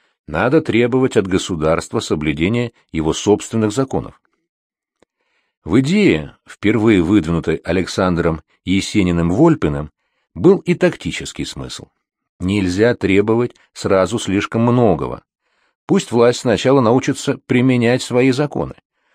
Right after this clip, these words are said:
а потом можно будет перейти к их изменению. Правозащитное движение содержало и мотив из сферы эстетики.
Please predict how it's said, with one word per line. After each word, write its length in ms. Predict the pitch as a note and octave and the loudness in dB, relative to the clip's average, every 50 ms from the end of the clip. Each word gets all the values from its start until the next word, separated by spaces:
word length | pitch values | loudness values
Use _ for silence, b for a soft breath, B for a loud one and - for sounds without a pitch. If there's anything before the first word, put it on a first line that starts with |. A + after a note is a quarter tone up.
| _ _ _ | _ _ _
а 200 | _ D2 C#2 - | _ -4 -4 -2
потом 300 | - C#3 C3+ - E3+ F#3 | -2 -2 0 0 0 2
можно 280 | F3+ F3 F3 D#3 E3 D#3 | 2 2 2 2 0 2
будет 300 | C3 C#3 C#3 D3+ - - | 2 2 0 0 0 0
перейти 500 | - G#2+ G#2 G2 - - C3 C#3 - - _ | 2 2 2 0 0 0 -2 -2 -2 -6 _
к 80 | - | -4
их 140 | A#2+ - - | -4 -2 0
изменению. 680 | C#3+ A#2 B2+ C3 A#2+ F#2+ D2+ C#2 C2+ C2 B1+ C#2 D2 _ _ _ _ _ _ _ _ _ _ _ _ _ _ _ _ _ _ _ _ _ | -2 0 0 0 0 0 -2 -4 -6 -8 -10 -12 -14 _ _ _ _ _ _ _ _ _ _ _ _ _ _ _ _ _ _ _ _ _
Правозащитное 800 | _ D#2 F2 F#2 F#2+ F2+ F2 A2 G2 - - G#2 - - F2+ F2 | _ -2 2 2 2 2 2 2 0 0 -2 -6 -4 -2 -2 -2
движение 560 | D#2+ F2+ G2+ G#2+ A#2+ D#3+ F3 D#3 G2+ C#2+ D2+ - _ _ _ _ _ _ | 0 2 0 2 2 0 -2 -2 -2 -4 -6 -10 _ _ _ _ _ _
содержало 640 | - - F#2 E2+ G#2 G#2 F#2+ C#3 D#3+ E3+ F3 - - - _ | -6 -6 0 0 0 2 4 4 4 4 2 0 -2 -6 _
и 100 | B2 C3+ | 0 2
мотив 520 | B2+ B2 A#2+ A2 - - D#3+ E3+ - - | 4 4 2 2 0 -2 -2 -4 -4 -2
из 160 | - C3 A2+ - | -4 -4 -4 -4
сферы 300 | - - C#3+ C#3 C#3+ C#3+ | 0 2 2 4 4 2
эстетики. 480 | C3+ - - D2 - - - - - | 0 -2 -4 -4 -4 -6 -12 -14 -18